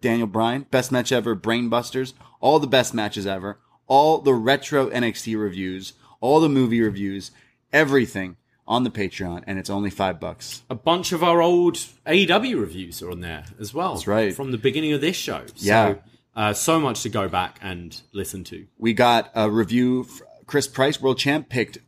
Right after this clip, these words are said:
Speaker 1: Back to the Future Part Two. We put that out last weekend. Th-, this week, we have another Was Next, talking about Cesaro, Sami Zayn feud that ca-, kicks off here. Crazy stuff. We got Best Match Ever Brainbusters, like I mentioned.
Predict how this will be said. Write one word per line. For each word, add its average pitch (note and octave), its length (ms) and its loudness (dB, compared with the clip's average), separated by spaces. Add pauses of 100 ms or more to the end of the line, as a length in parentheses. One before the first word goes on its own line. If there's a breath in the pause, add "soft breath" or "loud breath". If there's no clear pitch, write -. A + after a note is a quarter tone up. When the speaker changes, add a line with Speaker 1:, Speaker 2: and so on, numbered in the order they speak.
Speaker 1:
Back B2+ 260 0
to C#3 60 -10
the B2+ 80 -4
Future A#2+ 280 -6
Part F#2 240 -4
Two. C#3 220 0
We B2+ 100 -4
put G#2+ 260 -8
that G#2 160 0
out A#2+ 160 0
last A2 340 0
weekend. C3+ 400 -2 (340)
Th-, A#2 160 -12
this A2+ 380 0
week, D#3 260 2
we C3+ 100 6
have G#2+ 100 4
another A2 340 2
Was A2 340 0
Next, C#3+ 280 0
talking A#2+ 280 -4
about G#2+ 200 -2
Cesaro, G#2+ 480 0
Sami A2+ 320 -2
Zayn A#2 280 -2
feud C3+ 260 -2
that A2 160 -2
ca-, - 220 -6
kicks - 280 -6
off C#3 280 2
here. D3 260 0 (300 loud breath)
Crazy C3+ 360 2
stuff. C3+ 360 -2 (260 loud breath)
We C3+ 140 2
got B2+ 340 2
Best C#3+ 180 0
Match B2+ 180 -4
Ever G#2+ 140 -2
Brainbusters, G#2 520 -8
like A2 180 -6
I G#2+ 40 -2
mentioned. A2+ 360 -6